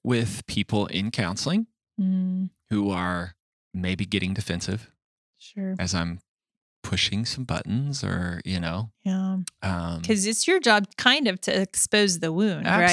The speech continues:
Speaker 1: Absolutely.
Speaker 2: Yeah.
Speaker 1: Absolutely. And then I get to, when the wound is exposed and they're getting defensive, then I get to practice not taking it personally, for
Speaker 2: Mm.
Speaker 1: one, and seeing it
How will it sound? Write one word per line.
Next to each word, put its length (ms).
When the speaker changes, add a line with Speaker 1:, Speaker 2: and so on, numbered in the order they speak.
Speaker 1:
Absolutely. 520
Speaker 2:
Yeah. 220
Speaker 1:
Absolutely. 540
And 180
then 320
I 140
get 260
to, 220
when 160
the 80
wound 260
is 160
exposed 640
and 100
they're 100
getting 220
defensive, 640
then 100
I 140
get 180
to 100
practice 880
not 360
taking 340
it 160
personally, 640
for 60
Speaker 2:
Mm. 40
Speaker 1:
one, 380
and 580
seeing 600
it 540